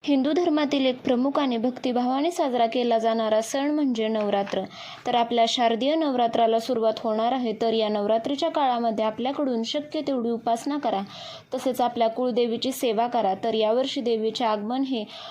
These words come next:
हत्तीवरून आहे. तर या नऊ दिवसांमध्ये नऊ रंग परिधान केले जातात. तर ते शुभ रंग कोणते आहेत, कोणत्या दिवशी कोणती माळ आहे, ते आपण या व्हिडिओमध्ये पाहणार आहे. तसेच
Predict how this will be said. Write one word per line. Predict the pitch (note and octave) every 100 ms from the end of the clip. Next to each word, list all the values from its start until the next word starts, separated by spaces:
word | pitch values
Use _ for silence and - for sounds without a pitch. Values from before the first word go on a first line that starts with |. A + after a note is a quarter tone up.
| - -
हत्तीवरून | C4+ - C#4 C#4+ D#4
आहे. | C#4+ B3 A3+ A#3+
तर | A3+
या | A#3 A#3
नऊ | A3 A3+ B3
दिवसांमध्ये | D4 D4 C#4+ B3+ B3 A3+ A3 F#3+ - - - -
नऊ | B3+ B3+ B3+
रंग | C#4 D4+
परिधान | D#4 C#4 A#3+ B3+ C#4+
केले | D4 C4+ A#3
जातात. | A#3 A3+ G3+ -
तर | B3 A#3
ते | A3+
शुभ | C#4+ B3+
रंग | D#4+ E4+ D#4+
कोणते | D4+ D4+ B3+ A3+
आहेत, | A3+ A3 -
कोणत्या | A3+ A3+ C4
दिवशी | C#4+ C#4+ C#4
कोणती | B3+ A#3 A3+ A#3+
माळ | A3+ A3
आहे, | B3+ C#4 G#3+ - - - -
ते |
आपण | C4+ C#4 D4
या | D#4+
व्हिडिओमध्ये | D4 B3 A#3+ C4 C4+ C4
पाहणार | C#4+ B3 A#3 A#3 C4
आहे. | C4+ A#3 B3
तसेच | B3+ B3+ A3+